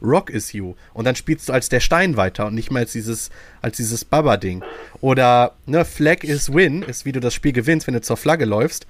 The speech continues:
Das könntest du aber auch einfach ändern zu Baba is Win und dann hast du sofort gewonnen. Und so in diesem, in dieser Logik, ähm, Schiene musst du halt jedes Level aufs Neue lösen und es wird immer komplizierter und mehr Sachen kommen dazu und es ist einfach nur hammergut.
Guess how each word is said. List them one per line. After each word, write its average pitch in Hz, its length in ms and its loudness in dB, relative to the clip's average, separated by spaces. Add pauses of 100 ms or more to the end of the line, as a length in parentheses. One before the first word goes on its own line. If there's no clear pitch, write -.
(160)
Das - 100 -14
könntest 147 300 0
du 139 60 4
aber 131 140 4
auch 127 120 2
einfach 135 340 0
ändern 139 440 2
zu 120 300 -2 (220)
Baba 160 280 4
is 107 240 -4
Win 101 140 2
und 95 60 -4
dann 104 120 2
hast 120 160 0
du 135 40 -6
sofort 127 360 0
gewonnen. 101 380 -4 (280)
Und 127 320 2 (120)
so 185 400 4 (220)
in 147 140 0
diesem, 160 400 2
in 143 120 -4
dieser 147 240 2
Logik, 143 680 2
ähm, 123 480 2 (400)
Schiene 156 380 2
musst 143 280 0
du 143 80 4
halt 135 180 4
jedes 151 340 2
Level 143 260 2
aufs 123 200 2
Neue 135 220 2
lösen 143 520 0
und 123 400 0
es - 120 -8
wird 135 140 -6
immer 147 220 2
komplizierter 135 680 -2
und 127 120 0
mehr 131 160 0
Sachen 131 260 -4
kommen 131 220 0
dazu 127 320 -2
und 120 120 -2
es 113 120 -4
ist 117 200 -6 (300)
einfach 120 260 0
nur 107 160 -2
hammergut. 104 440 -4